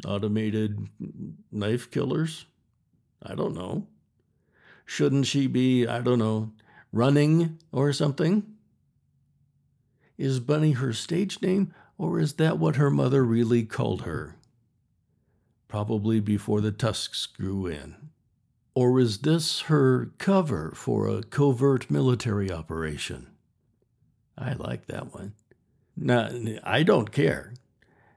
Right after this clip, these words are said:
Uh, you take Bunny and you put her in a ball gown in the eighteen eighties in Philadelphia, or you can chain her up in a slave house on Mars. Uh, she might like that,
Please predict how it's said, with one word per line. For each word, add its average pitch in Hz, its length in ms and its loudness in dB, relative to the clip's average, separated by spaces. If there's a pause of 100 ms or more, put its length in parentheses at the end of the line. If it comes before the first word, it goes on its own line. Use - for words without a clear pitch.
(180)
Uh, 104 320 -2
you 107 340 2 (560)
take 107 360 0
Bunny 123 400 4
and 117 120 4
you 110 80 4
put 113 280 2
her 117 120 6
in 110 140 2
a 95 140 -2
ball 107 320 -2
gown 117 360 0
in 117 120 4
the 107 180 2
eighteen 110 400 0
eighties 113 320 0
in 101 140 -4
Philadelphia, 107 880 0 (400)
or 113 180 4
you 110 160 6
can 107 260 0
chain 113 280 0
her 113 180 2
up 117 180 0
in 107 120 2
a 104 80 2
slave 113 320 0
house 113 260 0
on 101 200 0
Mars. 107 500 0 (1300)
Uh, 120 720 -2
she 165 260 -2
might 170 340 0
like 110 440 -6
that, - 260 -10